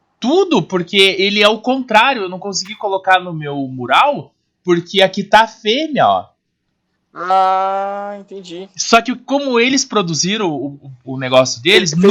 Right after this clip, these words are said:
Speaker 2: fez o desenho
Speaker 1: colete, no colete tá o velcro, o que gruda, e aqui ficou o fêmea.
Speaker 2: <laughs> Bo-, bom pra abraçar as pessoas e ficar, né? <laughs>
Speaker 1: É, ou roubar pet, né? Se abraça
Speaker 2: Aham.
Speaker 1: o cara, crack,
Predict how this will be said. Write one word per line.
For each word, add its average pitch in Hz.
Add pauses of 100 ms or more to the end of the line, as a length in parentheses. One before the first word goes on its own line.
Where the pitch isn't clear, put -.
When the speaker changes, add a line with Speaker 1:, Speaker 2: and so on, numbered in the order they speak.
Speaker 2:
fez 202
o 202
desenho 202
Speaker 1:
colete, 202
no 240
colete 226
tá 247
o 254
velcro, 269 (160)
o 160
que 196
gruda, 285 (360)
e 208
aqui 240
ficou 233
o 247
fêmea. 294 (260)
Speaker 2:
<laughs> 143
Bo-, 180
bom 190
pra 214
abraçar 196
as 175
pessoas 196
e -
ficar, 254
né? 208
<laughs> - (640)
Speaker 1:
É, 330 (720)
ou 220
roubar 208
pet, 226
né? 220 (280)
Se -
abraça -
Speaker 2:
Aham. 254
Speaker 1:
o -
cara, 233
crack, -